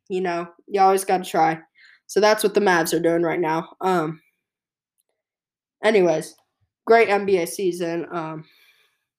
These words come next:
yeah, and, and by the way, the East, actually, too, might, might have some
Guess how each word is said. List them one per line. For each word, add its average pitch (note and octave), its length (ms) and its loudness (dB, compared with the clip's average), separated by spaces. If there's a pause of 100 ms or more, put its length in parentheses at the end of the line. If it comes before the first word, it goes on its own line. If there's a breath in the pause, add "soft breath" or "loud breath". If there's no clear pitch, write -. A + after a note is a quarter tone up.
(120)
yeah, G3 280 4
and, F3 100 -4
and F3+ 260 -4
by F#3+ 140 2
the F#3 100 -4
way, F3 240 0 (320)
the G3+ 140 -4
East, C#4+ 420 4
actually, F#3 460 0
too, F#3+ 400 -2 (640)
might, G3+ 360 0
might A#3 280 2
have A3+ 280 2
some F#3+ 440 0